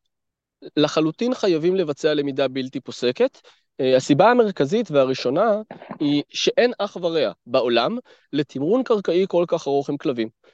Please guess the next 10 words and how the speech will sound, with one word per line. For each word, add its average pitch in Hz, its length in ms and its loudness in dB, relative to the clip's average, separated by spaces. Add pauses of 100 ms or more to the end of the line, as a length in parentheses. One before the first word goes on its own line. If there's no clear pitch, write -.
(260)
אה, 127 240 2
יחידות 147 380 0
כלבניות 165 800 -2
היו 156 240 -2
בעבר, 147 600 -4
אם 131 40 -8
זה 135 100 -10
במלחמת 127 440 -6
העולם 127 260 0
הראשונה 127 440 -2